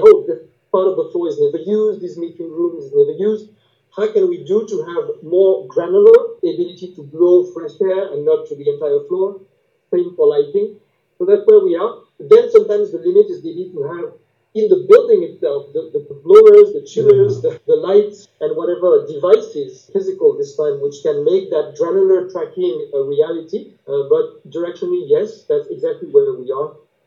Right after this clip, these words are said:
Speaker 1: uh, heading towards.
Speaker 2: Just to push this, just for my, my curiosity, you know, what we've seen is that some of the apps on Apple and Samsung, and, and I'm using some of the health apps,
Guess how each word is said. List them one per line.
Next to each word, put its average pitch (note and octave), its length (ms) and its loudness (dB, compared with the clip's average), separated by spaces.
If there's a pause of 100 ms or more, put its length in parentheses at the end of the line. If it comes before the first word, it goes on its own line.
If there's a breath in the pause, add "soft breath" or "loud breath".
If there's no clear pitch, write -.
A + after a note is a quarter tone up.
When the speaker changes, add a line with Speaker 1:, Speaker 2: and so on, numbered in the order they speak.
Speaker 1:
uh, C3+ 180 -4
heading D3+ 320 -2
towards. C3 280 -10 (140)
Speaker 2:
Just G#3 240 2
to F#3 60 -6
push A3 220 0
this, - 160 0
just - 180 4
for F#3 120 6
my, D#3+ 240 2
my C3 180 -4
curiosity, C#3 880 0 (180 loud breath)
you E3 140 2
know, C#3 80 2
what F3+ 260 6
we've D#3 220 4
seen F3+ 320 4
is C#3+ 300 0
that C#3+ 180 0
some E3+ 180 0
of D3 80 0
the D3+ 60 4
apps D#3+ 260 -2
on C#3 120 -2
Apple C#3+ 280 -4
and C3 120 -4
Samsung, D3 440 2
and, C3 120 0
and C3 180 -4
I'm C#3 200 0
using C#3+ 420 0
some C#3+ 180 -2
of B2+ 80 -4
the B2 80 -2
health D3 300 -2
apps, - 380 -12